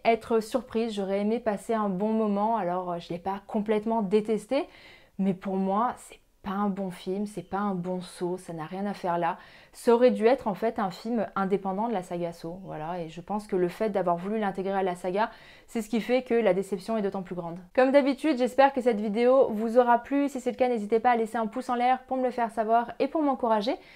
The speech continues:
Dites-moi dans les commentaires si vous avez eu l'occasion de voir Spiral, l'héritage de Saw, et surtout dites-moi ce que vous en avez pensé. Si vous n'êtes pas encore abonné à la chaîne, c'est le moment de le faire et de cliquer sur la cloche pour activer les notifications et être prévenu à chaque nouvelle vidéo.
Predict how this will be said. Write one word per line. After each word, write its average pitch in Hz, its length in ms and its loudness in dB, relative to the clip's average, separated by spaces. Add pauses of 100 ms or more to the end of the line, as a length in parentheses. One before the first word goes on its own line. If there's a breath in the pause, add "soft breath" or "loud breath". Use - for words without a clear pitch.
(240 loud breath)
Dites-moi 277 420 2
dans 254 100 2
les 208 120 0
commentaires 226 480 0
si 233 120 -8
vous 190 160 -4
avez 180 180 0
eu 202 100 0
l'occasion 233 400 -2
de 214 80 -2
voir 190 260 -4
Spiral, 202 540 -4
l'héritage 185 440 -4
de 180 120 -6
Saw, 214 260 -2
et 190 60 -4
surtout 208 280 -10
dites-moi 196 380 -4
ce 202 140 -10
que 180 100 -8
vous 175 160 -8
en 170 80 -4
avez 220 320 0 (160)
pensé. 247 480 2 (440 loud breath)
Si - 160 0
vous 285 120 2
n'êtes 285 180 2
pas 277 120 4
encore 262 220 2
abonné 247 240 4
à 240 60 2
la 247 120 2
chaîne, 254 440 0
c'est 262 100 2
le 247 80 -2
moment 240 140 -2
de 233 60 -4
le 240 100 0
faire 247 260 -2
et 226 80 0
de 208 100 2
cliquer 220 280 -2
sur 226 140 -6
la 208 100 2
cloche 226 240 -2 (100)
pour 202 80 -4
activer 190 300 -4
les 208 80 -2
notifications 196 800 -6
et 196 40 -2
être 180 140 -4
prévenu 202 340 -4
à 185 100 -2
chaque 269 280 -4
nouvelle 220 240 0
vidéo. 190 380 0